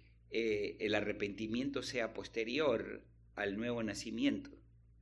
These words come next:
Sin embargo, precedentemente es el nuevo nacimiento, va antes para que puedas arrepentirte, porque tu conciencia está cauterizada. Mejor dicho,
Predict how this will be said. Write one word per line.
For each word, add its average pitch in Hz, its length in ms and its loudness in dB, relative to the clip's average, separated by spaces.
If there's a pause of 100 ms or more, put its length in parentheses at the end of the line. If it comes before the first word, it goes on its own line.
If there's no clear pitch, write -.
(840)
Sin 117 240 0
embargo, 113 840 4 (480)
precedentemente 123 1080 4
es 110 120 -6
el 110 140 0
nuevo 127 240 2
nacimiento, 101 720 -2
va 107 260 -2
antes 117 460 0 (320)
para 98 220 0
que 95 120 -4
puedas 107 340 0
arrepentirte, 104 880 -6 (600)
porque 92 300 -8
tu 92 140 -10
conciencia 92 580 -8
está 92 220 -14
cauterizada. - 840 -16 (1120)
Mejor 110 300 -2
dicho, 113 480 -4